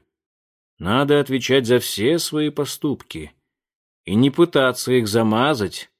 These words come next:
или вырвать, а пробираться тайно в чужой дом и рвать чужую книгу — преступление». «Еще какое!» подтвердил из кухни кот. Веня кивнул и опустил глаза.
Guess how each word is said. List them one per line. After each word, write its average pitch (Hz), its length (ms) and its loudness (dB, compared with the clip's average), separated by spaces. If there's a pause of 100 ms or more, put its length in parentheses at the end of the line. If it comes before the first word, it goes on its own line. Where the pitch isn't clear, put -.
(460)
или 110 240 2
вырвать, 117 760 4 (920)
а 87 100 -6
пробираться 104 800 0
тайно 98 480 -2
в - 80 -20
чужой 85 360 -8
дом 85 420 -2 (640)
и 90 120 -6
рвать 92 320 0
чужую 92 460 -6
книгу — 92 600 -4 (680)
преступление». 95 1040 -2 (840)
«Еще 160 460 2
какое!» 214 1040 2 (260)
подтвердил 120 640 0
из - 240 -6
кухни 107 320 -6
кот. 95 440 -6 (1200)
Веня 151 420 0
кивнул 151 640 0
и - 20 2
опустил 92 500 -4
глаза. 78 600 -6